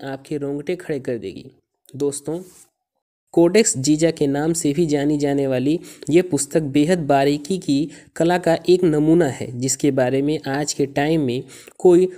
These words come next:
सोच भी नहीं सकता। दोस्तों, डेविल बाइबल नाम की ये पुस्तक हमें शैतान के रास्ते पर ले जाने के उद्देश्य से लिखी गई है, क्योंकि इसका ज़्यादातर भाग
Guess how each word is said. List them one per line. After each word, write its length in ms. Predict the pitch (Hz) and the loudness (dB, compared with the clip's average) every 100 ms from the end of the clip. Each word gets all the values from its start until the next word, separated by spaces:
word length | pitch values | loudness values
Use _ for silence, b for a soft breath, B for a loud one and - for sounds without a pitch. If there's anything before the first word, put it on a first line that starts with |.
| - | -8
सोच 400 | - - 220 220 | -2 4 4 4
भी 140 | 185 | 0
नहीं 180 | 175 139 | 0 0
सकता। 400 | 131 113 - - - _ - 131 | -4 -6 -8 -12 -14 _ -8 0
दोस्तों, 520 | 160 165 - 131 160 B B B B - | 2 0 -2 -4 -4 B B B B -8
डेविल 400 | 127 147 160 202 | -2 0 2 2
बाइबल 440 | 175 151 131 135 165 B B | 2 2 2 0 -2 B B
नाम 320 | 131 143 175 190 | -2 0 2 0
की 160 | - | 0
ये 60 | 170 | -2
पुस्तक 460 | 156 135 - 160 - | -2 -4 -4 -4 -2
हमें 160 | 160 165 | -2 -2
शैतान 500 | - 139 139 165 180 | -2 -4 -2 -4 -2
के 160 | 160 | -2
रास्ते 380 | 147 139 - 180 | -2 -4 -4 -6
पर 160 | 175 156 | -2 -2
ले 180 | 151 147 | 0 -2
जाने 300 | 135 131 127 | -2 -2 -2
के 240 | 151 165 - | -4 -4 -2
उद्देश्य 500 | 147 135 135 180 185 | -4 -2 4 4 4
से 160 | 170 170 | -2 0
लिखी 280 | 147 135 160 | 0 0 0
गई 200 | 131 104 | 2 0
है, 240 | 113 110 - _ _ _ - | -4 -10 -16 _ _ _ -4
क्योंकि 580 | - 208 214 147 127 165 B B B | 4 4 4 0 0 -4 B B B
इसका 320 | 175 - 214 202 | -2 0 0 2
ज़्यादातर 520 | 165 160 160 151 123 | 4 2 2 0 -2
भाग 380 | 123 127 156 | -2 -4 -4